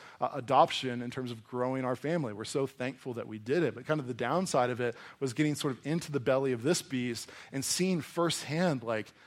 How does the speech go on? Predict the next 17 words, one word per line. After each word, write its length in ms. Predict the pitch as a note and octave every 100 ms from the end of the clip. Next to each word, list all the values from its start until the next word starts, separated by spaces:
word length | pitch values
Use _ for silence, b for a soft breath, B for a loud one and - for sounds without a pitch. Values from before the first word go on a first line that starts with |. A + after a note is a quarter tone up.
| B
man, 120 | C#3+
this 140 | C3+ -
thing 160 | A3+
is 180 | D#3 A#2+ - -
ugly. 460 | - A#3+ F3+ B2+
Like, 220 | G#2 A#2 D3+
you 180 | D3
look 340 | C#3 D3+ G3 F3+
at 60 |
what 100 | C3
foreign 320 | - D3 D#3+ D3+
governments 420 | C3+ C#3 D3 B2
are 80 | G#2
doing 400 | G#2 C#3+ D#3+ C#3+
with 80 | A#2
these 160 | A2
children, 640 | - - D#3 D3+ C#3+ C#3+